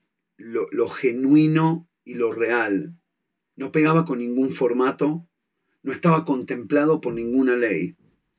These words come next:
No había libro, ni alajá,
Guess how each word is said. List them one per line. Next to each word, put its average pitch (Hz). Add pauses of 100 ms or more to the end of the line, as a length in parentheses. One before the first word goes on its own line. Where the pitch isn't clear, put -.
(320)
No 147
había 160
libro, 170
ni 123
alajá, 117